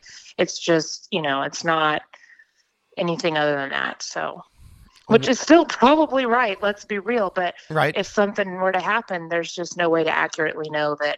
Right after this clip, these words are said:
Speaker 1: oh, but actually there's a storm system coming, or, hey, actually it's gonna snow in July this year. Like, you know, <laughs> there's just no way. Can you
Speaker 2: Right.
Speaker 1: imagine?
Speaker 2: Oh, I could.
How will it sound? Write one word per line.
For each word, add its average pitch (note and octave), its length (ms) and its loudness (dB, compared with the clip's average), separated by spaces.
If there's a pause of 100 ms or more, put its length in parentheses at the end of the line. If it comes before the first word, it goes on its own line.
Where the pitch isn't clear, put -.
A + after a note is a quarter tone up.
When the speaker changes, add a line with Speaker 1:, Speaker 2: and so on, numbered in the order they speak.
Speaker 1:
oh, D3+ 140 -2
but D#3 120 -2
actually D#3 360 -2
there's D3+ 160 -4
a - 60 -10
storm F#3 300 2
system D#3 360 -8
coming, D#3 360 -4
or, D#3+ 120 0
hey, G3+ 180 4
actually G3+ 560 -2 (320)
it's - 180 -6
gonna C4+ 180 6
snow C4 460 4
in E3 100 -4
July D3 400 -2
this D3 260 -6
year. C#3+ 380 -6 (100)
Like, D3+ 240 -4
you G3+ 80 -4
know, E3 180 0
<laughs> - 40 -18
there's - 260 2
just - 260 -10
no F3 160 -4
way. D#3+ 300 -2 (220)
Can E3 100 -2
you C4 80 0
Speaker 2:
Right. A3+ 60 -4
Speaker 1:
imagine? E3 480 -10 (280)
Speaker 2:
Oh, D#3 80 -2
I C#3 120 2
could. - 300 -4